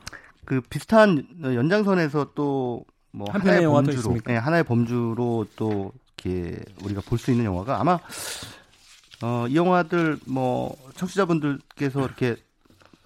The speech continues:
Speaker 1: 음, 소문은 들어보셨을 것 같아요. 뭐 직접 본 분들은 많지는 않겠습니다만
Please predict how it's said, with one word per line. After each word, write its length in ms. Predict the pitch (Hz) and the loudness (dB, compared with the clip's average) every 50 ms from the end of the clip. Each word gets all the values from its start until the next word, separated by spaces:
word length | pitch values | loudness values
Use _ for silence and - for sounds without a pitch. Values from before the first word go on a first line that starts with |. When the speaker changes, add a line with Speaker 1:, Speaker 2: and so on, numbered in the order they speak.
| _ - - _ - - _ - | _ -20 -20 _ -20 -20 _ -4
Speaker 1:
음, 180 | 123 117 113 110 | -2 -2 -2 -2
소문은 440 | - - 220 247 269 311 320 294 208 | 0 0 4 6 8 8 8 8 8
들어보셨을 880 | 170 151 147 135 135 135 131 123 123 117 120 113 - - - 117 110 104 | 8 6 6 6 4 2 0 0 0 -2 -4 -6 -8 -10 -6 -6 -6 -6
것 80 | - | -6
같아요. 420 | - 82 - - - - 87 80 78 - | -8 -10 -10 -8 -8 -8 -8 -8 -6 -8
뭐 80 | 90 | -8
직접 260 | 85 - - - 127 - | -10 -6 -6 -6 -6 -2
본 220 | - 113 117 113 | 0 0 0 2
분들은 260 | 110 107 101 110 110 | 0 -2 -4 -4 -4
많지는 360 | 92 78 82 85 - - 98 | -4 -4 -6 -6 -6 -6 -6
않겠습니다만 680 | 78 - - 85 - - 87 80 71 80 85 120 156 196 | -6 -6 -8 -14 -8 -8 -8 -6 -6 -6 -6 -6 -6 -8